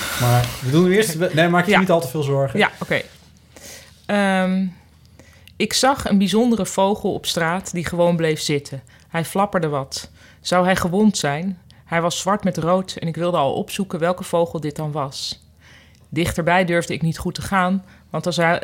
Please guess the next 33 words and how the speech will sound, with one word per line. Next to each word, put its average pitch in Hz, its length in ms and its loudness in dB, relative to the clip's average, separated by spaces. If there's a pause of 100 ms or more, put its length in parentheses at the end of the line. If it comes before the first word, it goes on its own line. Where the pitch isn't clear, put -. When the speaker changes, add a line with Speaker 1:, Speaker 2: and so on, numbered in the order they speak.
Speaker 1:
dan 170 100 -2
zou 175 200 4
hij 170 100 4
natuurlijk 160 340 -2
wegvliegen 156 600 -2
en 139 80 -4
dan 147 120 -4
was 160 180 0
mijn 156 180 0
moment 151 500 -2
met 156 140 -4
de 151 100 -4
wilde 151 240 0
natuur 156 420 -4
voorbij. 151 500 -4 (640)
Ik 160 140 -8
besloot 190 320 0
van 190 120 2
een 180 80 2
afstandje 196 420 0
te 180 120 -6
genieten 185 460 2
en 170 80 -2
deze 165 280 0
ervaring 180 480 -2
niet 190 140 0
te 196 60 -12
verpesten 185 600 -4 (200)
door 165 120 -4
de 156 80 -2
behoefte 180 400 2
aan 151 180 -2
kennis. 185 600 -2